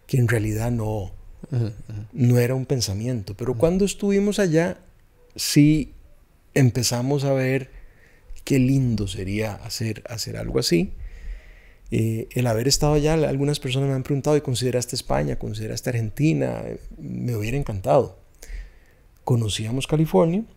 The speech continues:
Speaker 1: y había un elemento que era muy importante en la decisión para nosotros, y es que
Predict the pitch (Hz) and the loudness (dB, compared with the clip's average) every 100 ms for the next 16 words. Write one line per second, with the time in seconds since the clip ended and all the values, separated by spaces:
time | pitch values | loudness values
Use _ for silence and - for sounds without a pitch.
0 | - - - _ _ _ _ _ - - | -20 -20 -20 _ _ _ _ _ -20 -20
1 | - - 135 156 139 131 131 139 151 151 | -8 2 6 6 6 4 2 4 4 4
2 | 139 139 131 156 147 135 131 139 131 127 | 4 0 0 -4 -4 0 2 2 2 0
3 | 135 - 139 131 127 135 135 120 135 131 | -2 -2 -4 -2 -4 -2 -4 -2 -4 0
4 | 147 156 160 127 165 127 113 - 139 | 0 4 4 4 0 -2 -2 0 0